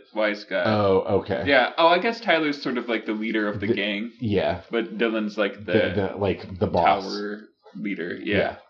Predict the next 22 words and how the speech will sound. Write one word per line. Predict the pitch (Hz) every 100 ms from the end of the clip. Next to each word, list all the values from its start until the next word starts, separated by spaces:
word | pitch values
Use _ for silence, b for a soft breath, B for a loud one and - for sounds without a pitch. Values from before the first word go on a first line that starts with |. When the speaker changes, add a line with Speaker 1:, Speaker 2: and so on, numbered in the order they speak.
| b b b
Speaker 1:
And | 139 127
her | 131 135 131 139
whole | 131 113
shtick | - - 104 - - -
the | 104
whole | 101 101
time | 110 104 101
was | 95
somebody | - 101 101
would | 98
say | - 104
something | 104 98 98
ridiculous | 98 98 101 - 98 98 -
and | 95
she | 98 101
would | 95
point | - 98 -
out | 90 - 98 98 -
that | 101 95
it | 98 -
was | 98 95
ridiculous. | - 95 - 101 110 117 - -